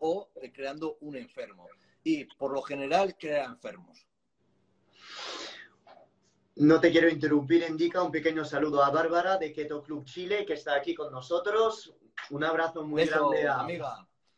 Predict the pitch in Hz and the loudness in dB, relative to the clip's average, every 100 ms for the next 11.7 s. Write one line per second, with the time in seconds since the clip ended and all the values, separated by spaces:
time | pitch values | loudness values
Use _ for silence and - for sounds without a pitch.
0 | - 135 135 - 120 135 143 143 156 156 | -12 -10 -10 -6 2 2 4 4 4 2
1 | 151 143 131 135 135 147 135 123 - 135 | 2 0 -2 -6 -6 -2 0 0 -4 -8
2 | 139 139 - 143 110 - _ _ _ _ | -8 -10 -10 -14 -14 -16 _ _ _ _
3 | _ _ - 170 156 170 180 185 165 151 | _ _ -2 0 2 0 0 -2 -4 -4
4 | - 147 151 160 170 147 131 - 135 131 | -4 -4 -2 -2 -4 -4 -16 -18 -10 -6
5 | 131 131 139 131 123 - 139 143 147 143 | -6 -6 -6 -2 -2 0 -2 2 2 2
6 | 147 143 135 135 135 147 143 131 123 131 | 0 -6 -4 -4 -2 -4 -4 -4 0 0
7 | 139 135 135 147 151 143 - 120 - 131 | -2 -6 -2 0 2 -2 -6 -12 -12 -10
8 | 131 131 - 127 147 143 143 123 131 135 | -8 -8 -8 -10 -10 -12 -12 -8 -10 -10
9 | 139 135 135 123 123 127 123 127 135 139 | -12 -14 -12 -6 -2 -2 -2 -6 -6 -2
10 | 143 135 127 120 123 127 131 123 123 - | 0 0 -6 -14 -14 -14 -10 -10 -12 -12
11 | 120 120 120 - 156 156 170 | -12 -8 -10 -4 -2 -2 -6